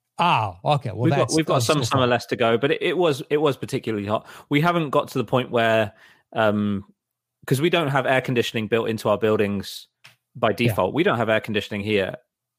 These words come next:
Speaker 2: 'cause they, yeah, they don't build it into buildings. Um,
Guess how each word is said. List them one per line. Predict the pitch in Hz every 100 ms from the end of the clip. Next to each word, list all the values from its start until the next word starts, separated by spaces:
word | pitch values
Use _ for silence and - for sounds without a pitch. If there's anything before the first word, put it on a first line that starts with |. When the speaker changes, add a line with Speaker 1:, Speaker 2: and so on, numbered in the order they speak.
| _ -
Speaker 2:
'cause | 110 - _ _ _ _ _
they, | 120 107 -
yeah, | 110
they | 104
don't | 147 135
build | 117 107
it | 104
into | 101
buildings. | 101 107 98 98 - - _ - - -
Um, | 113 104 101 101